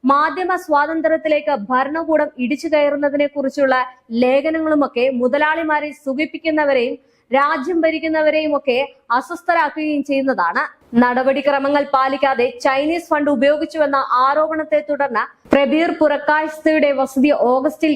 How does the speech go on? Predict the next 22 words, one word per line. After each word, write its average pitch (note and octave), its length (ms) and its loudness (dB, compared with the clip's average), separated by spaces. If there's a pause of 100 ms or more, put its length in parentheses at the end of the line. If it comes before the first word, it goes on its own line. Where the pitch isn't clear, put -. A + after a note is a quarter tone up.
ഇ C4+ 180 2
ഡി C#4 260 -2 (100)
സീൽ D4 200 2
ചെയ്തിരുന്നു. F#3+ 520 0 (560)
അന്ന് E4+ 180 2
ഡൽഹി F4+ 440 2
ഹൈക്കോടതിയിൽ E4+ 800 0 (300)
ന്യൂസ് D#4 380 2
ക്ലിക്കിന്റെ D#4+ 400 2
ഭാഗം C#4 460 0
അവതരിപ്പിച്ചത് C4+ 760 0 (100)
പ്രബീർ C4 400 2
ആയിരുന്നു. F#3 400 -4 (380)
സാമ്പത്തിക C4 540 0
ക്രമക്കേട് D4 580 -2
ആരോപിച്ച് C#4 460 -2 (160)
രണ്ടായിരത്തി D4 600 -2
ഇരുപത്തിയൊന്ന് D4 540 0
സെപ്റ്റംബറിലാണ് C#4 800 -2 (460)
പ്രബീർ D#4 340 0 (120)
പുറക്കായസ്തയുടെ D4+ 880 0
വീട് C4 360 -2